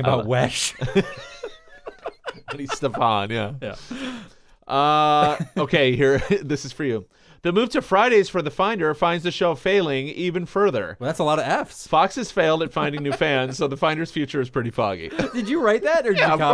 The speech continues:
Speaker 1: course.
Speaker 2: it? That's
Speaker 1: No, I
Speaker 2: really
Speaker 1: wrote
Speaker 2: funny.
Speaker 1: that.
Speaker 2: That was really funny.
Speaker 1: Um,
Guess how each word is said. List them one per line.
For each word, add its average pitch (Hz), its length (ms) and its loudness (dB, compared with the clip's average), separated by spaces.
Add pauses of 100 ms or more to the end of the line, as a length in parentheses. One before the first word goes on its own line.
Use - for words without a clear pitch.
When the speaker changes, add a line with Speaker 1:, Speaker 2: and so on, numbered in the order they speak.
(120)
Speaker 1:
course. 110 140 -2
Speaker 2:
it? - 40 -12
That's 170 140 -4
Speaker 1:
No, 131 60 0
I 127 60 0
Speaker 2:
really - 120 -2
Speaker 1:
wrote 139 140 -4
Speaker 2:
funny. - 100 -4
Speaker 1:
that. - 160 -6 (380)
Speaker 2:
That 151 60 -10
was 143 140 -10
really 139 140 -6
funny. 107 280 -12 (500)
Speaker 1:
Um, 143 680 0